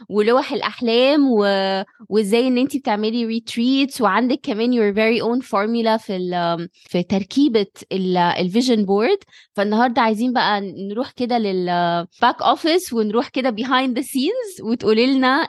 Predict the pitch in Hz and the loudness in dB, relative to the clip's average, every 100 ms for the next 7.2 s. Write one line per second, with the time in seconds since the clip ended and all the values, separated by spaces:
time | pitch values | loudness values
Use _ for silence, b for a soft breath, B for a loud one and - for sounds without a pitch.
0 | - 214 196 220 226 247 247 B 233 - | -4 -6 -2 0 0 -2 -6 B -8 -4
1 | 214 277 320 269 247 277 254 202 233 233 | -2 0 0 0 -4 -4 -6 -4 -4 -2
2 | 339 392 349 302 294 214 247 247 220 - | 0 2 2 2 2 2 2 2 0 -2
3 | - 226 214 - 220 226 202 202 175 170 | -2 -2 -2 -2 -4 -4 -2 0 0 -2
4 | 180 214 240 392 - B B - 196 202 | -2 0 2 2 -2 B B -12 0 0
5 | 196 208 196 269 302 311 214 - 208 165 | 2 0 2 2 0 -2 -6 -4 -2 -2
6 | 156 165 170 175 180 175 180 185 175 226 | -2 -4 -2 -4 -4 -2 -2 0 2 2
7 | 277 | 4